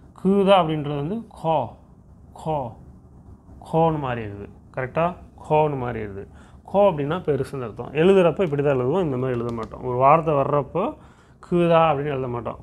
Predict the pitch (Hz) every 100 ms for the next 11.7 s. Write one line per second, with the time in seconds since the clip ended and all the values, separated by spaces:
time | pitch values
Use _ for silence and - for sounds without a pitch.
0 | - 151 147 147 143 131 131 - - 156
1 | 151 120 - - - 190 185 147 139 202
2 | - 151 139 139 139 131 113 - - -
3 | - _ _ - - - - - 156 175
4 | 226 277 - - - - - _ - -
5 | _ - - - - - - - - 131
6 | 139 143 147 160 214 254 - - _ -
7 | - - - - 135 135 135 131 117 120
8 | 117 110 - - _ - - - - 139
9 | 131 127 123 113 110 107 104 - - -
10 | - - - - - - - - _ -
11 | - - 135 135 135 117 -